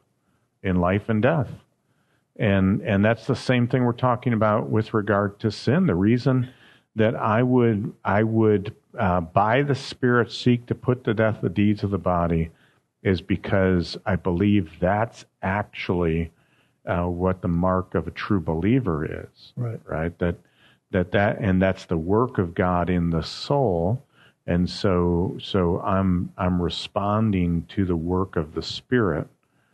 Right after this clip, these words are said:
Speaker 1: It's not, it's not me, uh, making myself worthy of salvation. It's me actually responding to the gracious work of God in my heart.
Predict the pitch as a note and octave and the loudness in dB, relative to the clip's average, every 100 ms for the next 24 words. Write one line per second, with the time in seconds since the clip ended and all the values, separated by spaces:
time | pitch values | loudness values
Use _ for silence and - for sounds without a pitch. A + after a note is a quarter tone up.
0 | _ _ - - G2 F#2 G2+ - _ - | _ _ -8 -4 0 0 0 -6 _ -10
1 | E2+ G#2+ - - F#2 A2 A2+ F2+ F#2 F#2 | -4 -2 -2 0 2 4 4 4 2 0
2 | - _ _ _ _ _ - F2 F2 F#2 | -10 _ _ _ _ _ -2 0 2 2
3 | G2+ A2 G#2+ A2+ G2 F#2 F#2 F2+ - - | 4 2 0 2 4 4 2 0 -2 -2
4 | G2+ F#2+ F2 - - - G#2 F#2 G#2+ G#2+ | 0 2 0 -4 -18 -14 -4 0 4 4
5 | G2+ F#2+ F2 E2 - F#2 D#2 F2+ G#2+ - | 4 4 2 0 -2 -2 0 0 0 0
6 | E2+ D#2 G2 A2+ _ _ _ _ _ _ | -2 -2 -4 -8 _ _ _ _ _ _
7 | - G2 F2+ - F2+ F#2+ G#2+ G2+ G2 - | -2 -2 -2 -2 2 4 4 4 4 2
8 | G2 F#2+ - - F2 E2+ F2+ - - G2+ | 0 0 -2 -2 -2 0 -4 -6 -6 -4
9 | G#2 A2 A2 F#2 E2 E2+ E2 - F2 D#2+ | -2 0 2 2 0 -2 -4 -4 -4 -4
10 | F#2 F#2 F#2 - - - F2 - E2 - | -2 0 0 -4 -6 -4 -4 -4 -10 -4
11 | F2 D#2 D#2 D2+ D2+ F#2+ D2 | -4 -4 -6 -10 -8 -6 -6